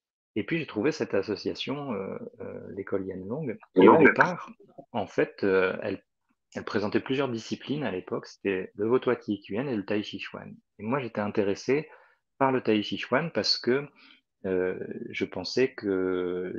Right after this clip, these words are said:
Speaker 1: je pouvais, euh, me calmer avec ça et puis, et puis, euh, respirer. Et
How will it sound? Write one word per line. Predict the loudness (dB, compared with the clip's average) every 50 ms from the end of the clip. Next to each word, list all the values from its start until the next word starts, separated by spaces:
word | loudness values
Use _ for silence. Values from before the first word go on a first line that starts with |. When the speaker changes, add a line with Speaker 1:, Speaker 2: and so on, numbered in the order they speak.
| -8 -8
Speaker 1:
je | -4 -2 -2 -2 -4 _ _ -10
pouvais, | -10 -8 -2 0 0 2 0 -2 -6 _ _ _ _ _ _ _ _ _ -20 -20 _ _ _ _ _ _ -10
euh, | -10 -8 -8
me | -8 -8 -8
calmer | -4 -2 -2 -2 0 0 2 2
avec | 2 2 2 0 0
ça | -2 -4 -2 -2 0 0 -2 -4 -4 -6
et | -8 -10 -10 -10
puis, | -10 -6 -4 -2 -2 -2 -2 -4 -4 -6 -6 -8 -8 -8 -8 -8 -10
et | -10 -10 -12 -12 _
puis, | -16 -10 -8 -6 -4 -4 -4
euh, | -6 -6
respirer. | -6 -4 -4 -4 -6 -8 -10 -10 -8 -4 0 2 2 2 2 2 0 -4 _ -18 -20 -20 _ _ _ -10
Et | -8 -8 -8